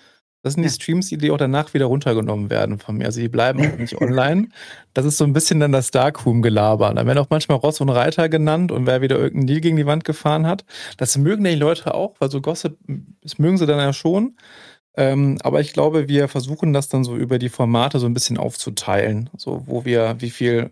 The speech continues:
Speaker 1: Spaß und Sarkasmus reingeben. <laughs>
Speaker 2: Aber ich fand das angenehm zu hören auf jeden Fall. Ich fand das, äh, finde das gut.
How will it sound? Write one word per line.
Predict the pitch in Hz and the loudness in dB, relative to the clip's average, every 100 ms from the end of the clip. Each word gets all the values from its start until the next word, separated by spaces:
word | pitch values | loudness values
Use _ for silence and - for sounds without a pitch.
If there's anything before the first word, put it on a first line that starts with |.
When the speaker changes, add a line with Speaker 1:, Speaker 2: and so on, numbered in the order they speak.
| - | -14
Speaker 1:
Spaß | - - - 117 120 131 - - _ | -18 -12 -2 0 0 -2 -10 -18 _
und | 123 123 - | -8 -6 -4
Sarkasmus | 117 117 113 - 113 58 | -4 -4 -8 -8 -8 -4
reingeben. | 60 67 - 64 120 _ - | -4 -4 -8 -8 -8 _ -6
<laughs> | 190 - - _ | -6 -6 -20 _
Speaker 2:
Aber | - 143 _ _ | -4 -4 _ _
ich | 123 123 | -6 -2
fand | 233 | 0
das | 240 - | 0 -2
angenehm | - 190 196 196 185 | -2 0 0 0 -2
zu | 160 | -2
hören | 156 165 123 | -2 -2 -2
auf | 107 | -4
jeden | 110 104 | -4 -4
Fall. | - 101 98 | -4 -6 -6
Ich | - | -6
fand | 151 143 | -4 -2
das, | 143 139 - - | -2 -6 -16 -6
äh, | 120 117 | -2 -2
finde | - 131 120 | 0 0 -2
das | - | -2
gut. | 156 165 | 0 -2